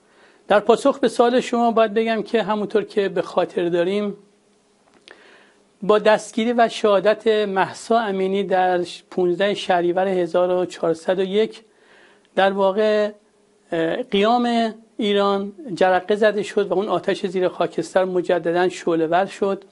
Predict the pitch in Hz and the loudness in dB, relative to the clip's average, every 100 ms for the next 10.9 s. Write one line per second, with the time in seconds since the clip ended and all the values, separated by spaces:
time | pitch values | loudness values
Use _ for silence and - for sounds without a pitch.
0 | _ _ _ - _ - 190 220 247 254 | _ _ _ -20 _ 0 2 2 0 0
1 | 254 226 226 220 175 202 214 220 202 214 | 0 0 0 -2 -2 -2 0 0 0 0
2 | 208 175 196 - 214 247 233 220 - 208 | -2 0 -4 0 0 0 0 -4 0 0
3 | 202 202 180 - 254 240 - 226 220 180 | 0 -4 -6 -4 -4 -4 -2 -2 -2 -2
4 | 185 - 190 185 175 214 220 220 _ _ | -2 0 0 0 0 0 0 -6 _ _
5 | - _ _ - 190 196 262 240 226 220 | -20 _ _ 0 2 4 4 4 0 0
6 | 202 208 208 202 196 196 196 160 180 208 | 0 -2 -2 0 0 0 0 -2 -2 0
7 | 208 202 - 214 202 185 - 202 233 233 | 0 0 0 0 0 -2 -2 0 0 0
8 | 226 214 202 208 208 202 185 180 - 226 | -2 -2 -2 -2 -2 0 0 0 -2 -2
9 | 214 - 185 180 196 170 175 190 190 - | -4 0 0 0 -2 -2 -2 -2 -2 -2
10 | - - 214 226 220 - 214 208 | -4 0 0 0 -2 -4 -4 -4